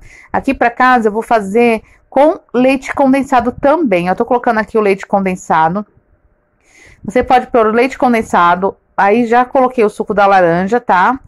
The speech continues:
O suco da laranja ajuda a não ficar amargo também, tá?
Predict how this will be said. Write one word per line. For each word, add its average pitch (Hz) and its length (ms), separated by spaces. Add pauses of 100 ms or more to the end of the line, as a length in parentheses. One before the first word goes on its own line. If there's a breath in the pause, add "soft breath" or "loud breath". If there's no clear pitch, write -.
(340 soft breath)
O 196 80
suco 262 240
da 247 100
laranja 208 480
ajuda 208 280
a - 20
não 220 260
ficar 226 720
amargo 202 640
também, 175 480
tá? 196 400